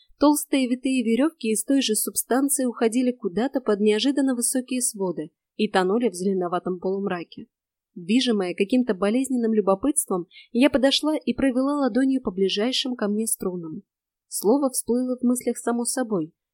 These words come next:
Кот в кои-то веки заткнулся. Воздух загудел на разные голоса, и едва тёплая упругая поверхность коснулась кожи. И было в этом странном звуке нечто безмерно чужое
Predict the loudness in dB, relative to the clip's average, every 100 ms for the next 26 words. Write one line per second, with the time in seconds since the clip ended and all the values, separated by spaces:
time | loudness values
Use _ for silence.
0 | _ 2 2 2 -2 0 -2 -4 -4 -4
1 | -4 -6 -6 -6 -8 -12 -16 _ _ _
2 | -4 0 0 0 -2 -2 0 2 2 2
3 | 0 -2 -4 -2 -2 0 -2 0 -2 -2
4 | -6 -20 -12 0 2 4 2 2 0 2
5 | 0 0 -2 0 2 2 0 0 0 -2
6 | -2 -10 -8 -8 -4 -4 -6 -10 -8 -6
7 | -6 -8 -12 _ _ _ _ -2 4 6
8 | 6 4 0 -2 -4 -2 -2 0 -2 -2
9 | -4 -2 -2 -2 -2 -4 -2 0 0 0
10 | -2 -2 -4 -2 0 0 0